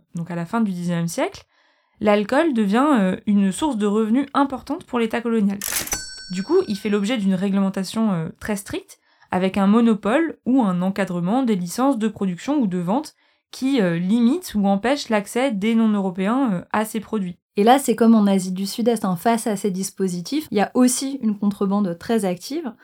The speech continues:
Speaker 2: Par exemple, pour le gin, qui était appelé ogogoro ou ai ai par, euh, les Britanniques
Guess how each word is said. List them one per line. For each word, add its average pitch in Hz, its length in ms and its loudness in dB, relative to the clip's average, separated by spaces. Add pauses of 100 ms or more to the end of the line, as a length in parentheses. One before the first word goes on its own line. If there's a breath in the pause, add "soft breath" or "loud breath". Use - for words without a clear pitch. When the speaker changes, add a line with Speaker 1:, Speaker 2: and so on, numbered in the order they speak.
(280 soft breath)
Speaker 2:
Par 196 140 0
exemple, 240 320 0 (100)
pour 269 160 0
le 240 100 4
gin, 214 460 0
qui - 100 -4
était 226 160 2
appelé 214 420 2
ogogoro 220 600 4
ou 202 80 0
ai 190 180 -4
ai 240 240 -2
par, 202 280 -2
euh, 190 40 -2
les 185 140 -4
Britanniques 220 560 2